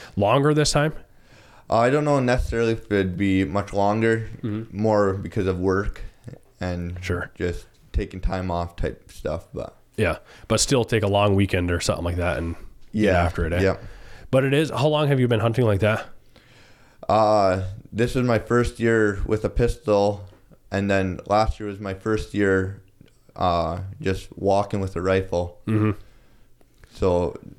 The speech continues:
Speaker 2: not very long at all.
Speaker 1: Okay. Do you bring binoculars with you?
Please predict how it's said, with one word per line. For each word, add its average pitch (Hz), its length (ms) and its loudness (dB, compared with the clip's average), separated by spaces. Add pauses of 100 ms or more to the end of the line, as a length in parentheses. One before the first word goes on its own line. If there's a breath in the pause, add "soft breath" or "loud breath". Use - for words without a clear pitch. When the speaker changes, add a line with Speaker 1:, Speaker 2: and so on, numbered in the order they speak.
(180)
Speaker 2:
not 104 300 0
very 98 200 2
long 92 420 -4
at 90 140 -8
all. 92 220 -6 (280)
Speaker 1:
Okay. 95 280 0 (300 loud breath)
Do 104 100 2
you 135 100 4
bring 143 180 2
binoculars 131 500 0
with 143 140 0
you? 160 80 0